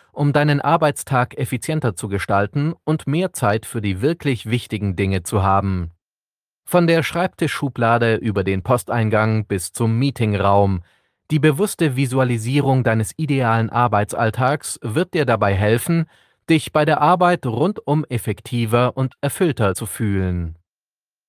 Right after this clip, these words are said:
Was du konkret umsetzen kannst. Entrümple dein persönliches Netzwerk.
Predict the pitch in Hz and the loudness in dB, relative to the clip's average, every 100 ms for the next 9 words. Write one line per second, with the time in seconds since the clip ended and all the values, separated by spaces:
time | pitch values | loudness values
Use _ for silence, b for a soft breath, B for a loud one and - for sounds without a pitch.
0 | _ _ _ _ 127 185 - 156 113 95 | _ _ _ _ 0 0 -2 -2 -2 -2
1 | - 113 - - 127 123 110 - 110 - | -2 -2 -2 0 2 2 0 -2 -8 -2
2 | 113 101 95 - - _ _ _ _ _ | 0 0 -4 -10 -18 _ _ _ _ _
3 | _ _ - 143 110 180 208 170 139 113 | _ _ -2 0 0 -2 0 -2 0 0
4 | 101 110 90 101 117 107 123 - 117 117 | 0 0 0 0 0 0 -4 -4 -2 -2
5 | - 104 92 92 - - | -2 -2 -2 -4 -8 -20